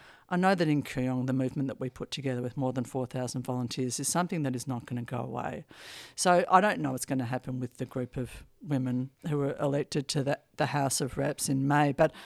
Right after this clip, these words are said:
I don't believe that the community independent movement will go away anytime soon. And I think it's gonna be really fascinating to see what happens in, in the next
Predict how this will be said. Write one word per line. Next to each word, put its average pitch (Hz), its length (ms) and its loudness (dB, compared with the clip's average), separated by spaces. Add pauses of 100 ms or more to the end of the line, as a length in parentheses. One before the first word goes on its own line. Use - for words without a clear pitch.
(220)
I 160 60 4
don't 165 320 6
believe 143 260 4
that 147 160 0
the 131 80 -4
community 127 760 0
independent 131 480 -2
movement 127 520 0 (360)
will 131 120 -2
go 127 160 -2
away 123 360 -2
anytime 127 540 -2
soon. 127 460 0
And 131 100 0
I 131 120 0
think 135 360 -2 (300)
it's - 120 -4
gonna 139 120 0
be 135 120 0
really 127 200 0
fascinating 127 580 -2
to - 80 -10
see 123 180 -6
what 127 180 -4
happens 127 440 -6
in, 127 180 -6
in 135 160 -4
the 131 100 -2
next - 360 -4